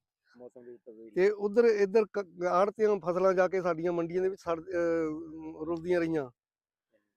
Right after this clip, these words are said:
Speaker 2: ਤਾਂ ਇਹ ਪੰਜ ਚਾਰ ਸਾਲਾਂ ਵਿੱਚ ਇਹ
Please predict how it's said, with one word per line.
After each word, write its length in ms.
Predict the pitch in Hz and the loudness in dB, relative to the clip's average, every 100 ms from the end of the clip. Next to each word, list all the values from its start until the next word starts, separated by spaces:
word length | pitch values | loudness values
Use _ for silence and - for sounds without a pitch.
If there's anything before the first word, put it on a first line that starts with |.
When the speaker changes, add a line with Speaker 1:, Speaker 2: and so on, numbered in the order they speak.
| _ _ - | _ _ 2
Speaker 2:
ਤਾਂ 160 | 233 233 - - | 4 4 0 2
ਇਹ 60 | 220 | 4
ਪੰਜ 200 | 226 226 220 | 6 4 6
ਚਾਰ 140 | 233 | 4
ਸਾਲਾਂ 340 | 214 214 226 | 6 4 6
ਵਿੱਚ 260 | 220 233 240 208 202 | 2 0 -4 -4 -2
ਇਹ 200 | 196 | 0